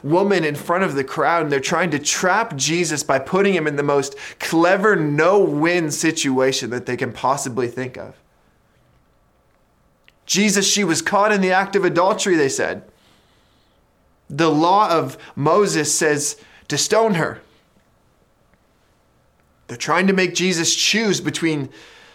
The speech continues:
executing justice <laughs> and extending grace.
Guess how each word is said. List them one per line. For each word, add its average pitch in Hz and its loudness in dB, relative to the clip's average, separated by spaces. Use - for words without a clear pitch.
executing 202 0
justice 156 0
<laughs> - -12
and 151 0
extending 160 0
grace. 175 0